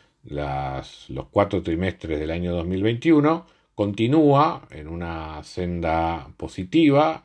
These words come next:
no solamente en términos de crecimiento, sino además también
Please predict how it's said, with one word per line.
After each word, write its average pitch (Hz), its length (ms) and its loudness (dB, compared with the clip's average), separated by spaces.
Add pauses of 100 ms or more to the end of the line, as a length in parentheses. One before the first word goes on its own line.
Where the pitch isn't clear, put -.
no 110 180 -4
solamente 104 580 -2
en 92 140 -6
términos 95 400 -4
de 92 80 -6
crecimiento, 117 540 -2
sino 98 180 -2
además 90 240 -2
también 90 540 -4